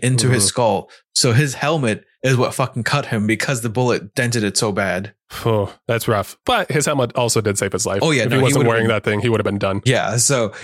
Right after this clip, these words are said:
Speaker 1: he, he's got a fucking bad <laughs> gash in his, like, a chunk of his skull missing and
Speaker 2: Yeah.
Speaker 1: probably gonna
Speaker 2: Oh,
Speaker 1: have a
Speaker 2: yeah.
Speaker 1: gnarly scar, but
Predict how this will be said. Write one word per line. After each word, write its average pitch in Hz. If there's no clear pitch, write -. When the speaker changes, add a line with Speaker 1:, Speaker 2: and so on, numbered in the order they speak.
Speaker 1:
he, -
he's 123
got 165
a 139
fucking 131
bad 117
<laughs> 143
gash 127
in 113
his, 104
like, 110
a 110
chunk 143
of 107
his 123
skull 113
missing 110
and 98
Speaker 2:
Yeah. 104
Speaker 1:
probably 135
gonna 117
Speaker 2:
Oh, -
Speaker 1:
have 113
a 107
Speaker 2:
yeah. 104
Speaker 1:
gnarly 117
scar, 113
but 101